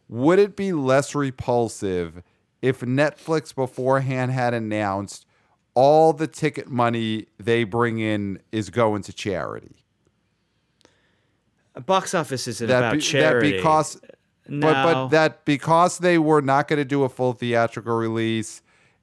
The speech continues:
Speaker 1: and that box office money isn't, isn't part of their, you know, uh, uh,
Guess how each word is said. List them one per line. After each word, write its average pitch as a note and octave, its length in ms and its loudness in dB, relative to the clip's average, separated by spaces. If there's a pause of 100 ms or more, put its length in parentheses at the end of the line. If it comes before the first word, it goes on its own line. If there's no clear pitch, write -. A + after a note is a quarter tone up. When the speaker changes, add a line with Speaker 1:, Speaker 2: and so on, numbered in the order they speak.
(120)
Speaker 1:
and A#2 240 -2
that A2+ 400 0 (200)
box B2 380 0
office B2 380 0
money A#2 460 0
isn't, A2 420 -2
isn't A2 600 -6
part A#2 280 2
of F#2+ 180 -4
their, G#2+ 500 2
you A2+ 200 -6
know, G2 560 0
uh, - 60 -8
uh, F#2 720 -2